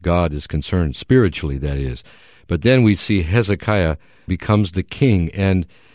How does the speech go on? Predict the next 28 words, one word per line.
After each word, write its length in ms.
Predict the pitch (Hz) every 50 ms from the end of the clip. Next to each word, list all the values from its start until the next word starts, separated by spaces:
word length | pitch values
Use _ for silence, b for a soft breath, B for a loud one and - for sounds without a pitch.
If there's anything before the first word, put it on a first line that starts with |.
| b b b b b b
he 180 | b - 165 185
brings 560 | 160 107 95 110 131 156 156 151 139 110 110
in 380 | 147 160 135 98 87 92 101 - -
a 140 | - 101 110
recovery, 960 | 101 104 104 95 - - - - 196 190 180 - 208 165 151 131 120 117 - _ _ _ _ _ _ _ _ _ _
a 160 | - 101 101 104
restoration. 1040 | 101 95 110 151 170 - - - 135 117 107 107 120 139 143 - - 92 80 80 - _
He 160 | _ - 143 135
brings 540 | 101 107 139 - 196 101 98 175 147 - - b b b b
the 100 | 104 107
whole 360 | 101 - - 220 254 247 196
situation 800 | - - 165 - - - 123 107 92 85 80 - 90 85 82 - b b b b b b b b
back 240 | - 117 131 143 - -
to 120 | - 131
the 120 | 110 107
beginning, 600 | 95 82 98 90 82 82 95 110 101 85 73 69 71
the 100 | 80 82
way 220 | 82 92 98 92
God 340 | 78 73 95 95 92 92 87
ordained 580 | - 85 85 85 73 67 67 90 92 98 92 90
it 160 | 92 90 - -
in 160 | - 87 80
the 60 | 78
very 320 | 71 67 85 87 90 90 85
beginning. 540 | 73 82 78 76 82 80 73 71 69 65 -
And 140 | - 85
as 180 | 92 104 104 90
an 140 | 98 87